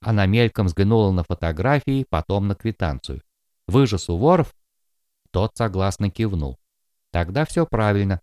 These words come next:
уж не знаю, что вы снимали». «Пакеты не перепутаны?» «Извините, у нас такого не бывает». «Можно взглянуть на другие фотографии, ну, которые напечатаны сегодня?»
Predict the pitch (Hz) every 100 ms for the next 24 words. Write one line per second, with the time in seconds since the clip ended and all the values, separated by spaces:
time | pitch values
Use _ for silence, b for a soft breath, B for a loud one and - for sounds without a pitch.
0 | _ 120 - 110 95 104 151 147 - -
1 | 107 117 - 113 95 71 64 - _ _
2 | _ _ _ _ _ - 95 - 127 101
3 | 87 85 87 90 - 180 - 101 73 -
4 | _ _ 107 113 135 135 90 - 82 95
5 | 147 - 147 - 120 120 113 120 101 69
6 | 65 - _ _ _ _ _ _ 92 143
7 | 165 156 127 110 143 135 123 117 120 160
8 | 147 98 - 80 107 110 107 78 - 69
9 | - - 147 139 - 120 - 147 123 95
10 | 101 131 - 87 - 76 - 117 95 65
11 | 60